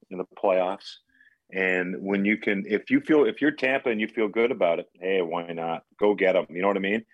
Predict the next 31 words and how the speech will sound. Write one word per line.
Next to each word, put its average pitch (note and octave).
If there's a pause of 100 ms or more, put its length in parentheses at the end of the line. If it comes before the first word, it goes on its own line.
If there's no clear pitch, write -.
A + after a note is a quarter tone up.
(140)
They're A#2+
gonna C3
face C#3+
Toronto C3+
right A2+
now G2+ (280)
in G2+
the G#2
first A2
round, A2
which G#2+ (160)
to -
me, D3+ (460)
it's A2
one C3
of B2
the A#2
scariest A2+
teams. F2
I A#2+
don't D3+
know. C3
There's A2+
something C#3+
about C3+
Toronto B2+
that A2 (100)
they A#2
seem C3+
like A#2
they're, G#2+